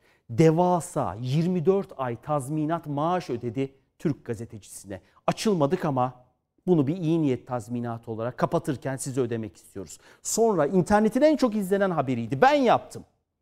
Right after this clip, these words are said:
Honda'nın kapatılışı. Honda fabrikayı kapattı, sattı ha başa. Giderken devasa bir, bakın YouTube'a giriniz, tazminat hakkı bıraktı.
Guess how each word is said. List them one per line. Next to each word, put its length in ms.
Honda'nın 500
kapatılışı. 720
Honda 400
fabrikayı 580
kapattı, 460
sattı 640
ha 140
başa. 340
Giderken 640
devasa 920
bir, 300
bakın 240
YouTube'a 460
giriniz, 580
tazminat 580
hakkı 320
bıraktı. 420